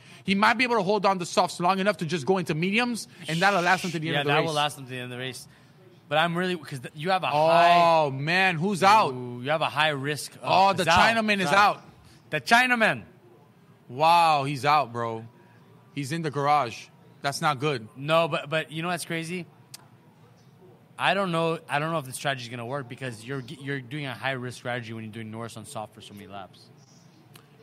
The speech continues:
Speaker 1: Yes, but you have to remember that if he does a one-stop strategy, no matter how much places he loses being on the softs now,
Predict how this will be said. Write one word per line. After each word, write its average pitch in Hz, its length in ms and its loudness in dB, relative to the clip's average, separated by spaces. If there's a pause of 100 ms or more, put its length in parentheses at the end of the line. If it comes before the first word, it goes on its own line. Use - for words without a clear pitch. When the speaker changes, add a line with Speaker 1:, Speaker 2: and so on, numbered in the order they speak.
(240)
Speaker 1:
Yes, 156 580 -2
but 156 400 -2
you 156 200 -8
have 170 260 -2
to 175 180 -6
remember 156 560 -4 (300)
that 143 260 0
if 156 160 -8
he 165 100 -6
does 160 220 -4
a 160 80 -2
one-stop 151 480 -4
strategy, 139 500 -4
no 139 160 -10
matter 156 240 -4
how 160 220 -2
much 175 320 -6
places 175 520 -4
he 170 160 -6
loses 151 480 -4
being 156 240 -4
on 160 100 -6
the 151 80 -6
softs 156 340 -4
now, 151 320 2